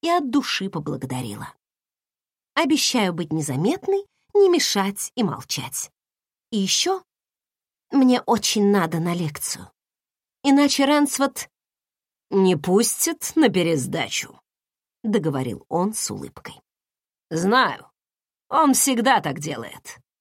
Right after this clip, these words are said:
Идём, зубрила". Внутри меня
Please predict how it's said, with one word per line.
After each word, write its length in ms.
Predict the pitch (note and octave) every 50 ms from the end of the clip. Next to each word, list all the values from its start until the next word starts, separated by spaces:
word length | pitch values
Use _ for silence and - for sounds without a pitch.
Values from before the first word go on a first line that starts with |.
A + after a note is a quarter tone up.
| _ _ _ _ _ _ _ _ _ _ _ _ _ _ -
Идём, 560 | A#3+ C4 C4 A#3 F#3 G#3 A3+ B3 B3+ B3 A#3+
зубрила". 640 | G3+ G#3 G#3+ G3 F#3+ F3+ F3 D#3+ D3 C3+ - C3 - _ _ _ _ _ _ _ _ _ _ _ _ _ _ _ _ _ _ -
Внутри 520 | - C#3+ C#3+ D#3+ F#3 G3+ G3+ - B3+ C#4+ C4+
меня 420 | A3+ G3 F3 F3+ A3 C4 C#4+